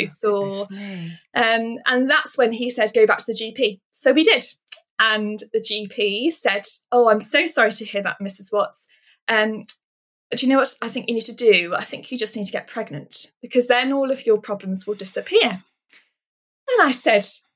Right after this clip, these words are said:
Speaker 2: "Okay, well, we are actually looking to have children by this stage." And kind of going, "Okay, yes, I think that might work." And I talked to other people and said, "Oh, yes, I used to have painful periods, but then I had my child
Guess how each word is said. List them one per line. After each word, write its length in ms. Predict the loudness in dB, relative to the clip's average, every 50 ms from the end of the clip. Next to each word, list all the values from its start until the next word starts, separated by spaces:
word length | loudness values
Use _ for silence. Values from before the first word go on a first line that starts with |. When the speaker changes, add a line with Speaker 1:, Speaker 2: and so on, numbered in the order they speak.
| _ _ _ _ _ 0 0
Speaker 2:
"Okay, 280 | 0 0 0 0 0 2
well, 100 | 2 2
we 100 | 4 4
are 120 | 6 4
actually 200 | 4 4 -2 -4
looking 240 | -6 -6 -6 -8 -8
to 60 | -6 -8
have 100 | -8 -4
children 400 | 2 4 4 4 4 2 -2 -2
by 160 | 2 2 2
this 180 | 2 0 -2 -4
stage." 560 | -4 -2 0 0 2 2 0 -2 -2 -4 -4
And 140 | -6 -6 -8
kind 160 | -8 -6 -4
of 40 | -4
going, 220 | -4 -2 -2 -4 -4
"Okay, 400 | -4 -6 -4 -4 -4 -4 -6 -6 -4
yes, 300 | -2 -2 -2 -2 -2 -6
I 60 | -6
think 300 | -4 0 -2 -2 0 0
that 200 | -2 -2 -2 -2
might 220 | -4 -6 -6 -6 -8
work." 400 | -4 2 4 4 4 4 0 -6 -8
And 60 | -10
I 40 | -10
talked 320 | -6 0 0 0 0 0
to 80 | -2 0
other 180 | 2 2 2
people 320 | 2 2 -4 -6 -4 -4 -6
and 80 | -4
said, 140 | -4 -2 2 4
"Oh, 100 | 4 6
yes, 200 | 4 4 2 2 4
I 200 | 4 4 4 4 2
used 140 | 2 2 2
to 60 | 0
have 120 | 0 0
painful 360 | 0 -4 -2 -2 -2 -2 -4 -4
periods, 380 | -2 -4 -4 -4 -2 -4 -4 -4
but 100 | -4 0
then 160 | 2 2 4 4
I 100 | 0 0
had 200 | -2 -6 -8 -4
my 120 | -4 -4 -4
child 500 | -4 -4 -4 -2 -2 -2 0 0 0